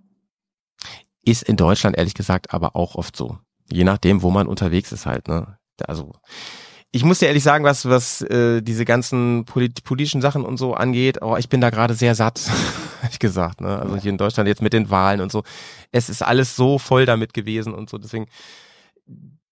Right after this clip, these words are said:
Speaker 1: diese ganzen Sachen, auch wenn man jetzt zum Beispiel dir folgt und mit dir zusammen in den Kaukasus fährt und so,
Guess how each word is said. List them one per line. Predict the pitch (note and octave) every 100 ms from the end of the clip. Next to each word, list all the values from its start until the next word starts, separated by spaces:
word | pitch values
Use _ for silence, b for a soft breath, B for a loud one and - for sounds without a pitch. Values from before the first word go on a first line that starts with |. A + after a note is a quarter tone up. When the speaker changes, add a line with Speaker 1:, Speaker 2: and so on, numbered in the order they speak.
| _
Speaker 1:
diese | B2+ D3 D3+
ganzen | D3+ F3+ F#3 E3 -
Sachen, | A2 B2+ D#3 F3
auch | - D3+ D3+
wenn | D3
man | D3
jetzt | C#3+ - - -
zum | C3+
Beispiel | C3+ - B2+
dir | A#2+ D3+ D#3
folgt | - C#3 E3+ E3+ -
und | C3+ C3
mit | B2
dir | C3+
zusammen | - C3+ C3+
in | C#3
den | -
Kaukasus | C3 C#3+ C3 B2+
fährt | - C3+ C#3
und | - B2+
so, | C#3